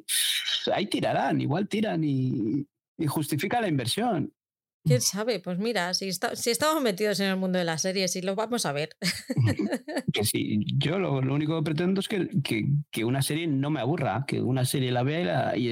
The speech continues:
Speaker 1: y esté entretenido.
Speaker 2: No, para, para resetear el cerebro está bien. Pero vamos, puedes mirar el móvil al mismo tiempo sin ningún problema.
Speaker 1: Sí, levantar la cabeza cuando se están dando de hostias o están pegándose tiros y, y, joder, qué bien lo han hecho. <laughs> Se han gastado el dinero.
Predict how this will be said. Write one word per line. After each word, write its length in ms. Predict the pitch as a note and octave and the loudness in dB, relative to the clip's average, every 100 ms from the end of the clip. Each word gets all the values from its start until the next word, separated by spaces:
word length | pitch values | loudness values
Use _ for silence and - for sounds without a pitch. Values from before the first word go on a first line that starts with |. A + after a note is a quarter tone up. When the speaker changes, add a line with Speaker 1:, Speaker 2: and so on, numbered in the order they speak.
| G#2+ | 0
Speaker 1:
y 20 | |
esté 160 | A#2 F#3+ | 0 -2
entretenido. 560 | F#3+ G#2 F2 F2+ - - | -2 -2 0 0 -2 -4
Speaker 2:
No, 160 | D4 C4+ | -8 -2
para, 360 | G3+ F#3+ G3 F#3+ | 0 0 -2 0
para 180 | G3+ | 0
resetear 440 | G3+ G3+ F#3+ G#3 A3+ | 0 0 0 -2 0
el 120 | B3+ | -2
cerebro 320 | B3 B3 B3+ | -2 -2 0
está 220 | C4 - | -2 -2
bien. 280 | F3 D#3+ D3 - _ _ | -4 -4 -6 -12 _ _
Pero 180 | G3 F#3+ | -4 0
vamos, 300 | G3 G3+ F3+ | 0 0 -2
puedes 320 | - A3 A#3 | 0 0 0
mirar 260 | G#3+ G#3+ G3+ | 0 0 0
el 140 | G3 | 0
móvil 380 | G3 G#3 G#3+ G3+ | 0 0 0 0
al 100 | G3 | 0
mismo 300 | F#3 E3+ E3+ | -2 -2 -4
tiempo 440 | E3+ F3 E3 D#3+ | -4 -4 -4 -6
sin 180 | D#3 E3+ | -6 -4
ningún 220 | D#3+ D#3 | -4 -4
problema. 420 | D3 C#3+ D3 D3+ - _ _ | -8 -10 -10 -10 -12 _ _
Speaker 1:
Sí, 300 | - B2+ B2+ | 0 2 2
levantar 320 | A#2+ A#2+ B2+ | 2 2 0
la 100 | B2+ | 2
cabeza 360 | A#2+ B2 A#2 A#2 | 2 0 0 0
cuando 240 | A#2+ A#2+ | 0 2
se 80 | A2+ | 0
están 240 | A2 B2 | 0 0
dando 240 | A#2 A#2 A#2 | 0 0 0
de 100 | B2+ | 0
hostias 340 | C3 B2+ B2 _ - | -2 -4 -6 _ -2
o 60 | A#2 | -2
están 260 | A2 A#2+ | 0 0
pegándose 400 | A2+ A#2+ A#2+ A2+ | 0 0 0 0
tiros 300 | C3 D#3 G#3+ | 0 0 0
y, 60 | F3 | 0
y, 440 | A2 A2 G#2+ G#2 | 0 0 2 0
joder, 260 | G#2 - C#3 | 0 0 0
qué 80 | C3 | 0
bien 220 | A2+ G2+ | 0 0
lo 60 | G#2+ | 0
han 100 | C3+ | 0
hecho. 240 | C#3+ C#3+ | -2 -4
<laughs> 1400 | - - - - C#4+ F#4 - D#4 G3 - - - - - | -6 -8 -8 -4 0 0 0 0 0 0 -8 -20 -4 0
Se 140 | - - | 2 2
han 60 | |
gastado 260 | F3+ - A#2 | 2 0 0
el 60 | G#2+ | 0
dinero. 380 | D3+ G3 - | 0 0 -4